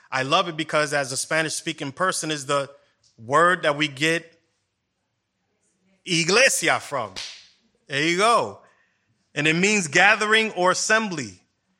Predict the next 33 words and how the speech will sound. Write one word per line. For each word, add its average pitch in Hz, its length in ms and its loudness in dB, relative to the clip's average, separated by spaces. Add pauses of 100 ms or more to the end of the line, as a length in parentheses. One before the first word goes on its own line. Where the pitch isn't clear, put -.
(220)
So - 160 -4
the 180 140 0
church 233 540 2
is 196 300 2 (200)
the 175 100 2
gathering 220 720 2
of 175 140 0
believers 160 500 0
who 165 100 -6
come 240 280 0
together 170 460 -4
to 156 180 -10
participate 180 840 -4
in 165 80 -4
fellowship 160 500 -6
with 147 120 -16
one 151 140 -4
another 143 360 -4 (320)
as 180 240 2
they 185 140 0
worship 170 440 -6
God 143 260 -2
and 131 120 -10
hear 147 220 -12
the 139 100 -14
word, 123 460 -8
the 120 60 -16
Bible. 117 500 -8 (560)
The 123 60 -14
church 180 340 0
as 160 160 0
a 139 80 0
whole 147 720 -2